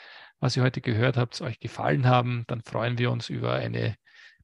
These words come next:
Bewertung oder eine schriftliche Bewertung. Wenn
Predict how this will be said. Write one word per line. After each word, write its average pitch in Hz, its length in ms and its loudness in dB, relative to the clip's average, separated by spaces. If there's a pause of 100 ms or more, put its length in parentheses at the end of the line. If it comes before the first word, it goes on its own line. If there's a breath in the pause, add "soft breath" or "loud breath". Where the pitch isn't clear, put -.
Bewertung 147 720 8
oder 127 320 0
eine 123 460 -2
schriftliche 135 520 2
Bewertung. 120 680 0
Wenn 123 300 -2